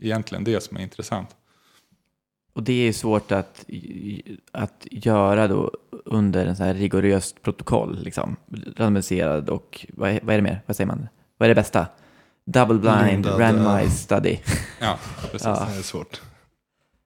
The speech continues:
Speaker 2: Just det.
Speaker 1: Ja,
Speaker 2: Och
Speaker 1: det är ändå en individer alltihop. <laughs> Eller alla m-, människor man ska undersöka är ju individer, och en depression kan ju vara väldigt m-, olika saker för olika personer. Och, eh,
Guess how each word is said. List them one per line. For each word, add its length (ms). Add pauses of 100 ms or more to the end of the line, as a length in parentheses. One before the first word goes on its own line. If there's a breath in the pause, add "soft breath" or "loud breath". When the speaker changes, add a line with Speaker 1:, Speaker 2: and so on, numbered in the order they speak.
(340)
Speaker 2:
Just 200
det. 160 (1500 loud breath)
Speaker 1:
Ja, 160
Speaker 2:
Och 80
Speaker 1:
det 80
är 40
ändå 140
en 200 (100)
individer 640
alltihop. 600
<laughs> 200
Eller 200
alla 420 (100)
m-, 140 (140)
människor 420
man 120
ska 140
undersöka 440
är 60
ju 140
individer, 640
och 160 (100)
en 160
depression 520
kan 160
ju 60
vara 100
väldigt 280
m-, 160
olika 340
saker 320
för 120
olika 220
personer. 580
Och, 760
eh, 240